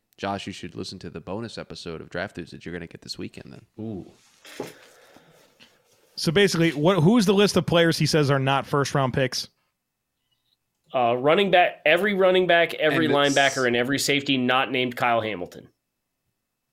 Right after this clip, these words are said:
Speaker 1: He didn't mention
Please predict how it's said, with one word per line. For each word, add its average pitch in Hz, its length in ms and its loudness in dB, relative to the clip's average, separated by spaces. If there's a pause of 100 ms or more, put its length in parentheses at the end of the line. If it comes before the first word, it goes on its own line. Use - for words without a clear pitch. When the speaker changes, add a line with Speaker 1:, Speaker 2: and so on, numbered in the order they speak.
(2000)
Speaker 1:
He 139 220 -2
didn't 160 420 -2
mention 135 840 -6